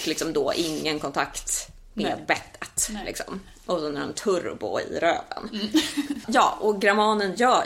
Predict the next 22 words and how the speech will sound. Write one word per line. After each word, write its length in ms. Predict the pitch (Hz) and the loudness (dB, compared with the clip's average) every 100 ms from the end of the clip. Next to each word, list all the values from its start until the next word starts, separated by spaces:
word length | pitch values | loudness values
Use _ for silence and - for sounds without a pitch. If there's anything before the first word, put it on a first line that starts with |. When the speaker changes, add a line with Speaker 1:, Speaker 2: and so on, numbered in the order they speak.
| - | 0
Speaker 1:
ju 60 | - | -2
att 200 | 151 - | -4 -2
det 60 | 170 | -2
inte 400 | 160 180 175 151 | 0 0 -4 -6
riktigt 240 | 165 - | -6 -8
är 40 | 160 | -4
möjligt. 680 | 180 226 196 233 - - - | 0 0 2 0 -2 -6 -8
Sen 200 | - 190 | -4 -2
när 80 | 185 | 0
han 180 | 196 190 | 0 2
drar 220 | 196 190 | 2 4
iväg 540 | 202 247 170 - 196 | 4 4 2 -2 -2
så 120 | 190 | -4
kan 300 | 170 214 180 | -4 -4 -4
han 100 | 170 | -4
liksom 240 | 165 - 170 | -6 -8 -10
inte, 200 | 175 175 | -8 -8
han 200 | 185 185 | -6 -4
får 140 | 214 | -2
ju 60 | 196 | -2
inte 120 | 185 | -2
loss 640 | 180 233 - - - - | -2 -4 -4 -6 -6 -8